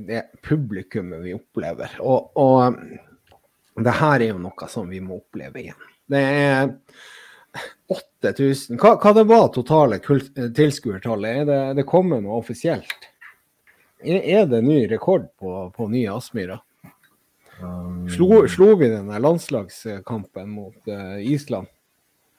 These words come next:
Speaker 2: Jeg, jeg, jeg synes ikke antallet er så jævlig viktig. Jeg har lyst til å skryte kvaliteten på de som
Speaker 1: Ja,
Speaker 2: var der.
Speaker 1: kvaliteten på
Speaker 2: For det,
Speaker 1: tilskuerne, det var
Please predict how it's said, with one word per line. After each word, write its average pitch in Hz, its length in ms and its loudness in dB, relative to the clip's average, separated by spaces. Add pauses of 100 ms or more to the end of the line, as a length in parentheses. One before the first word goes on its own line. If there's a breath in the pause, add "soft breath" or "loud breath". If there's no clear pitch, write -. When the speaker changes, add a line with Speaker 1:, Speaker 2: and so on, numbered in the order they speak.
(1700)
Speaker 2:
Jeg, 73 300 -2
jeg, - 240 -6
jeg - 240 -6
synes 101 220 -8
ikke 98 180 -2
antallet 101 840 -2
er 92 180 -4
så - 160 -12
jævlig 82 240 -6
viktig. 87 260 -8
Jeg 87 80 -2
har 90 140 0
lyst 95 160 -4
til 95 80 -6
å - 20 -14
skryte - 320 -8
kvaliteten 101 800 -8
på - 160 -8
de - 100 -4
som 127 140 -6
Speaker 1:
Ja, 127 140 2
Speaker 2:
var 123 80 4
der. - 80 -4
Speaker 1:
kvaliteten 143 580 2
på 110 140 -4
Speaker 2:
For 104 160 -6
det, - 80 -4
Speaker 1:
tilskuerne, 95 480 2
det 123 100 -2
var 117 380 -2